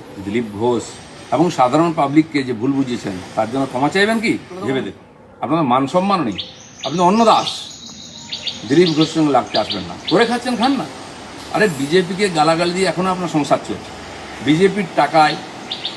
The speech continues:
আপনি করে খাচ্ছেন, আর বিজেপিকে চোখে দেখাচ্ছেন। আপনার মতো এত উজবুক লোক তো আমি কোনোদিন দেখিনি। সেই জন্য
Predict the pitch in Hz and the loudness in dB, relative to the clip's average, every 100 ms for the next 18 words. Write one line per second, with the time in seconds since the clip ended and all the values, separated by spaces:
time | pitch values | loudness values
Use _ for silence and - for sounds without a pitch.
0 | - 147 190 196 196 156 - 151 156 190 | 0 2 2 2 4 2 0 0 2 0
1 | 208 196 226 254 262 - 113 - - - | 0 0 0 2 2 0 -8 -10 -12 -14
2 | - - - - - 135 190 196 196 196 | -16 -12 -8 -4 -2 0 0 0 0 -2
3 | 185 202 196 - 156 156 214 226 233 240 | -2 -4 -4 2 4 4 2 2 0 0
4 | 233 214 233 226 208 269 285 - - - | 0 0 0 0 0 -2 -6 -8 -12 -14
5 | - - - - - 135 147 202 311 | -14 -14 -14 -14 -10 -4 0 2 0